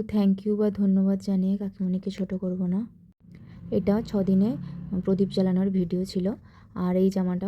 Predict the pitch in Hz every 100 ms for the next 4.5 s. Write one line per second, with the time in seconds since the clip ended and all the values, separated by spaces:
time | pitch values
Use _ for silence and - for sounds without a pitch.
0 | 208 190 190 185 185 202 196 190 175 185
1 | 196 180 180 175 175 175 - 180 190 -
2 | - - - 190 - 190 190 190 190 190
3 | 190 196 190 190 185 180 180 202 196 190
4 | 196 196 190 180